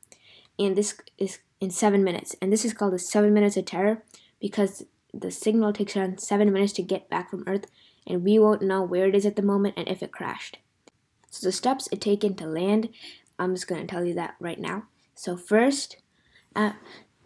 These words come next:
during the seven minutes of terror, once it reaches the atmosphere, it starts burning up. So it has a heat shield, which will protect the jetpack and the rover from burning. And the sh-, shield starts to glow. When it passes the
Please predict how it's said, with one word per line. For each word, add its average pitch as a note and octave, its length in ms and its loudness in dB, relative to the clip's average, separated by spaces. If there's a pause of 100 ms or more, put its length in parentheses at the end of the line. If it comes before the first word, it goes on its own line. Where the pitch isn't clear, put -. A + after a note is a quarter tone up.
(120)
during G#3 460 6
the A3+ 80 2
seven G#3+ 240 2
minutes G#3+ 220 4
of G3+ 60 4
terror, G#3+ 380 2 (280)
once G#3 400 2
it - 160 2
reaches G3+ 320 4
the - 180 -6
atmosphere, B3+ 640 0 (440)
it F#3 180 0
starts G#3 320 0
burning F3+ 480 -2
up. F3+ 220 -4
So - 240 0
it F#3 60 -4
has F#3+ 180 2
a F#3 60 0
heat G#3+ 280 0
shield, F#3 420 2 (120)
which F#3+ 240 2
will F#3 100 0
protect G3 560 -8
the F#3 120 0
jetpack B3 640 -2
and G3 140 2
the F#3+ 80 4
rover F#3+ 380 2 (320)
from F#3 160 -2
burning. F3 300 -2 (120)
And F3+ 160 -4
the F3+ 120 -4
sh-, - 240 -14
shield G#3 400 4
starts F#3 340 -2
to - 160 -4
glow. - 380 -4 (880)
When G3 180 2
it G3+ 80 -2
passes A#3 320 2
the G#3+ 140 -2